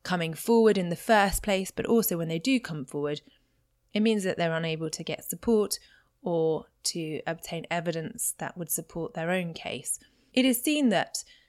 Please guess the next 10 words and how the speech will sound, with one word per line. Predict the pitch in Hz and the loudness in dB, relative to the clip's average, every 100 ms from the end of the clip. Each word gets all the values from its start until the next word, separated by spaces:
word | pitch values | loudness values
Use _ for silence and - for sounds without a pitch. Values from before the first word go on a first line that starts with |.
| _ _ _ - | _ _ _ -6
the | 185 | -2
use | 185 214 208 - | 2 2 2 0
of | 175 | -6
secrecy | - 165 147 - 156 | -8 -10 -8 -6 -6
agreements | 147 156 147 147 - _ _ _ | -6 -10 -8 -10 -10 _ _ _
in | 196 202 | 0 2
some | 196 226 220 | 4 2 2
way | 190 165 160 160 - _ _ _ _ _ - | 2 0 -2 -6 -14 _ _ _ _ _ -10
helps | - 196 - | -4 -4 -4
to | - - 175 160 156 156 | -8 -6 -6 -4 -4 -6